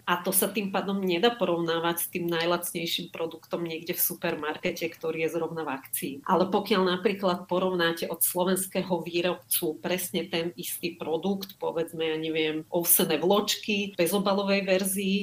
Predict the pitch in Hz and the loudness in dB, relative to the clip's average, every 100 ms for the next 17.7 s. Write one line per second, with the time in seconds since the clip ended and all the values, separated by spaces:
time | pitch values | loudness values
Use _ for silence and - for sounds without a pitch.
0 | 196 - 170 - 170 165 165 165 190 196 | -2 -8 -10 -4 -2 0 0 0 -2 -2
1 | 170 165 156 170 170 170 160 160 165 - | -2 -2 0 0 0 0 -2 -4 -4 -6
2 | - - - 196 214 214 254 247 240 240 | -6 -6 -4 0 0 0 0 2 2 0
3 | - - - - 175 - 175 175 180 170 | -6 -14 -12 -8 -8 -4 -2 0 0 0
4 | 165 165 160 170 - 175 156 143 143 - | 0 0 -4 -6 -4 -4 -4 -4 -6 -6
5 | - - - - - 165 - 175 175 165 | -8 -8 -4 -4 -4 -8 -8 -4 2 2
6 | 170 - 180 185 180 - 185 196 190 180 | 2 2 2 2 0 2 4 4 4 4
7 | 170 190 175 175 170 - 190 160 156 156 | 4 4 0 0 0 -2 -2 -2 0 -2
8 | 147 151 147 - 165 175 175 175 175 160 | 0 0 0 0 2 6 6 6 4 0
9 | 160 165 160 - - 165 165 156 160 - | -2 -4 -8 -8 -6 -6 -4 -6 -4 -2
10 | 160 151 151 156 160 170 165 156 147 143 | 0 -2 -4 -6 -2 0 2 2 0 -4
11 | - - - - - - 147 147 - 151 | -6 -10 -6 -6 -4 -4 -6 -8 -6 -2
12 | 156 160 160 156 160 - 165 170 160 160 | 0 0 0 -2 -2 -2 -4 -4 -6 -4
13 | 151 151 147 - 151 151 - 147 147 147 | -4 -6 -10 -8 -6 -6 -6 -6 -6 -8
14 | 151 143 - 175 170 220 208 - 151 156 | -6 -6 -4 -2 0 0 0 -2 -4 -4
15 | 165 156 - 170 156 160 165 170 - 165 | -4 -6 -6 -2 -2 0 -2 -4 -8 -8
16 | 165 160 165 170 - 160 165 170 170 170 | -6 -2 -2 -4 -4 -2 2 6 6 6
17 | 151 151 - 220 277 285 | 0 0 2 4 4 2